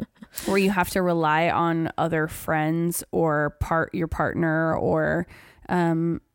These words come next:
Speaker 2: mom, dad, whoever to kind of help you see this. And so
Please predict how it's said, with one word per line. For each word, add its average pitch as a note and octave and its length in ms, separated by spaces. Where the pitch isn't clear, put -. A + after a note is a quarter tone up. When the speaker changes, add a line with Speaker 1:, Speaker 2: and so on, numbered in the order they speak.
Speaker 2:
mom, E3+ 480
dad, E3 380
whoever E3+ 560
to E3+ 460
kind - 200
of E3 80
help E3 300
you D#3+ 100
see D#3+ 400
this. G#3+ 520
And G3+ 240
so F#3 460